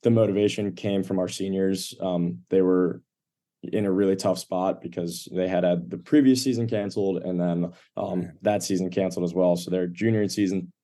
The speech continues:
Speaker 1: junior and senior seasons were canceled, um, but they still kept us going because, um, you know, we always talk about wanting to leave the program better than you found it. Um, and, you know, they didn't wanna see the progress that we had made,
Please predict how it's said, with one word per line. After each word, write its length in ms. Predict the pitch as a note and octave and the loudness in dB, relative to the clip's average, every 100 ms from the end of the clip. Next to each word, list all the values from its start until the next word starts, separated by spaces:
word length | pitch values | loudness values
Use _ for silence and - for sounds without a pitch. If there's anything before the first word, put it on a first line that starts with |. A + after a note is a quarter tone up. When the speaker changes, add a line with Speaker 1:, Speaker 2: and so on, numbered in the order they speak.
| _ - | _ -4
Speaker 1:
junior 280 | B2 B2+ A2+ | 0 2 0
and 120 | - | 0
senior 340 | A#2 A2+ G#2+ | -2 -2 -2
seasons 440 | F2 F#2 F#2+ G2+ F#2 | -4 -2 -2 -2 -2
were 80 | F2 | -4
canceled, 640 | F2+ F#2 F2+ A2+ A2 - - - | -4 -4 0 2 2 -4 -18 -4
um, 260 | G2+ G2 F#2 - G2 F2+ - - | -2 -2 -6 -6 -4 -4 -6 -2
but 80 | |
they 80 | G#2 | 0
still 220 | G2+ G#2+ | 0 0
kept 200 | - G2+ | 0 0
us 100 | F#2+ - | 0 -2
going 280 | F#2+ F#2 | -2 0
because, 580 | F2+ F2+ F2+ E2 - - - | -2 -2 -4 -2 -6 -10 -4
um, 360 | F2+ E2 D#2+ - | -4 -4 -8 -6
you 60 | |
know, 60 | G2 | 0
we 100 | F#2 | 2
always 140 | G2 | 2
talk 220 | F#2+ F#2 F2+ | 2 0 2
about 300 | F2+ F2 F2 | 0 0 -2
wanting 260 | F2+ F2+ | -2 -2
to 60 | F2 | 0
leave 200 | F#2 F2 | 0 0
the 80 | F2 | -2
program 420 | F2+ F2 F2+ F2 | -2 0 0 0
better 220 | F2+ F2 | 0 2
than 120 | F2 | 2
you 80 | F2 | 0
found 320 | F2 F2 F2+ | -2 -2 0
it. 220 | G2 F#2 _ | 0 -2 _
Um, 360 | F#2 E2+ E2+ F2 - _ _ _ _ _ _ - | -4 -2 -4 -8 -16 _ _ _ _ _ _ -8
and, 100 | G#2 | -2
you 80 | G2 | -2
know, 100 | G2+ | 0
they 120 | G2 | 2
didn't 160 | F#2+ F2+ | 2 2
wanna 140 | F#2 | -2
see 280 | - G2 F#2 | -2 0 2
the 100 | F2+ | 0
progress 440 | F2 F#2 F#2 F#2 | 0 0 2 0
that 100 | F#2 | -2
we 100 | F2+ | 0
had 140 | F#2+ F2+ | 0 0
made, 420 | F2+ F#2 F#2 | 2 2 0